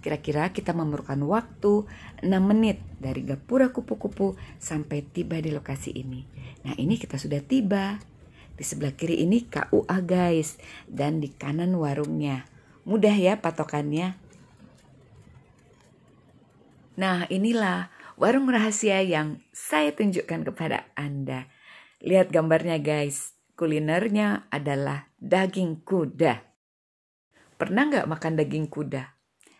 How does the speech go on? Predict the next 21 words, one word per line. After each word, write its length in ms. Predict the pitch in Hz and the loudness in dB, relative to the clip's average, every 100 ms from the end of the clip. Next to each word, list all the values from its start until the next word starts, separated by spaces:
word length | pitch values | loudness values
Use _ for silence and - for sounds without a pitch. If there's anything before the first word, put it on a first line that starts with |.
| _ _ _ | _ _ _
Anda 240 | 175 180 185 | -2 2 0
mesti 240 | 165 - | 0 -6
cobain, 720 | 160 156 139 - - 139 135 135 _ - - - | -4 -4 -2 -6 -6 -6 -6 -12 _ -20 -20 -16
karena 240 | - 147 | -6 -4
daging 400 | 143 180 180 185 | 0 0 0 -2
kuda 320 | 185 165 165 165 - - | -2 -2 -2 -4 -18 -18
mengandung 640 | - 165 156 151 143 151 - _ | -8 0 0 0 -2 -4 -6 _
anti 320 | 214 247 220 208 | 0 2 2 0
tetanus, 560 | 160 156 147 139 135 | -2 -2 -4 -4 -6
jadi 160 | 139 139 139 | -8 -8 -6
bagus 400 | 202 208 156 - | -6 -4 -8 -8
buat 160 | 131 | -8
kesehatan. 800 | 147 135 139 135 139 - 123 131 _ _ _ _ _ _ _ _ _ _ _ _ _ _ - | -8 -8 -8 -8 -10 -12 -16 -16 _ _ _ _ _ _ _ _ _ _ _ _ _ _ 0
Ini 320 | 190 202 285 | 2 4 4
salah 320 | 254 202 196 | 2 0 0
satu 400 | 190 175 - 180 | 0 -2 0 2
menu 320 | 185 208 294 | 4 6 6
favoritnya, 960 | - 175 160 156 156 151 139 123 123 - _ _ - _ _ _ | 4 -2 -2 -2 -2 -4 -6 -6 -8 -16 _ _ -20 _ _ _
palu 480 | 196 247 262 269 - - | 2 4 4 2 0 -8
karunrung 960 | 180 180 175 233 226 208 208 202 208 - _ _ | -2 -2 0 2 2 2 2 4 0 -4 _ _
jarang. 720 | 135 165 160 147 127 123 139 | -6 0 0 -2 -6 -8 -14